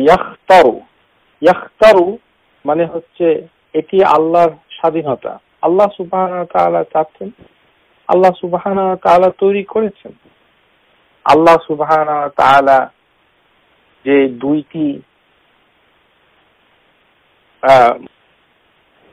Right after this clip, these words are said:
প্রাণীকে অথবা দুইটি জিনিসকে তিনি তৈরি করেছেন, এর ভিতরে দুটি হচ্ছে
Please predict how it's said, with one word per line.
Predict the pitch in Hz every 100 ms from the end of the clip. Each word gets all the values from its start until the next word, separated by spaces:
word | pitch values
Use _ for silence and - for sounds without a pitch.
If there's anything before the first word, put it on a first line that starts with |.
| _ _
প্রাণীকে | 143 143 151 143 156 131
অথবা | 135 135 139 127
দুইটি | 123 139 - 139 127
জিনিসকে | - _ 240 131 160 - - 143
তিনি | 127 135 131 127
তৈরি | - 135 127
করেছেন, | _ 139 143 - 160 175
এর | - 127 127 127
ভিতরে | 135 123 123 135 127
দুটি | 117 131 - 156
হচ্ছে | 139 - _ 135 202